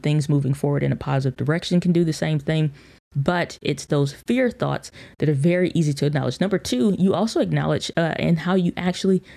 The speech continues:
physically feel. You start to feel weighted. You start to feel exhausted. Literally this morning, I was making coffee and I was imagining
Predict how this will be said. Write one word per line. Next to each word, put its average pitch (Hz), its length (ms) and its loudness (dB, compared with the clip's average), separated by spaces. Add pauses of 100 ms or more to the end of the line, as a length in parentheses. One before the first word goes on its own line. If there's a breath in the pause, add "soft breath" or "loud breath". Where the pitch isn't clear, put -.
(140 loud breath)
physically 208 760 0 (120)
feel. - 380 -4 (140)
You 170 180 2
start 165 280 -2
to 175 120 0
feel 156 460 0
weighted. 147 540 2
You 143 80 0
start 143 260 -4
to - 80 -6
feel 135 280 -2
exhausted. 151 640 -2 (260)
Literally 170 480 2
this 151 180 -2
morning, 160 320 0 (320 loud breath)
I - 80 -2
was 143 100 2
making 151 300 2
coffee 147 440 -4 (160)
and 151 100 0
I 139 60 2
was 143 120 0
imagining 156 800 0